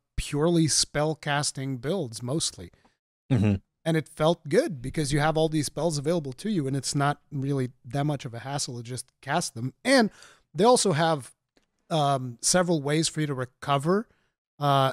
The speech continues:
Speaker 1: like, even those Lobi mobs, they can drop mana clusters and ammunition pouches and whatnot for you to recover stuff midway through a level so that you can keep progressing and still using spells, which just
Speaker 2: Mm-hmm.
Speaker 1: feels good. So I'm, I'm hoping that people learn from that.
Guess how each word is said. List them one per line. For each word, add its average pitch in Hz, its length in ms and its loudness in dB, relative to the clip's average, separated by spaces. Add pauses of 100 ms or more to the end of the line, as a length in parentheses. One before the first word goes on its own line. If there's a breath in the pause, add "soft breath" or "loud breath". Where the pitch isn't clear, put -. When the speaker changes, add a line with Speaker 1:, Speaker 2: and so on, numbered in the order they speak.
(100)
Speaker 1:
like, 156 320 2
even 190 260 4
those 175 320 6
Lobi 156 460 4
mobs, 143 400 2
they 143 120 2
can 143 180 -2
drop 143 400 2
mana 127 320 -2
clusters 120 640 -2
and 120 320 -6
ammunition 135 520 -2
pouches 120 420 -4
and 127 80 -4
whatnot 123 340 -6
for - 380 -8
you 151 40 4
to 143 60 2
recover 139 400 2
stuff - 320 -2
midway 143 420 -2
through 139 220 -2
a - 20 0
level 135 240 -2
so 135 140 -6
that 131 180 -6
you 135 60 -8
can 123 160 -8
keep - 240 -6
progressing 131 400 0
and 123 100 -2
still 143 320 0
using 123 320 -2
spells, 151 500 -2 (340 soft breath)
which 165 180 -2
just - 200 -4
Speaker 2:
Mm-hmm. 117 140 4
Speaker 1:
feels 175 360 8
good. 160 320 2 (600)
So 127 240 -4
I'm, 151 200 0 (100)
I'm 226 160 6
hoping 147 480 6
that 131 180 -4
people 120 280 -12
learn 120 200 -10
from 107 180 -16
that. 110 200 -12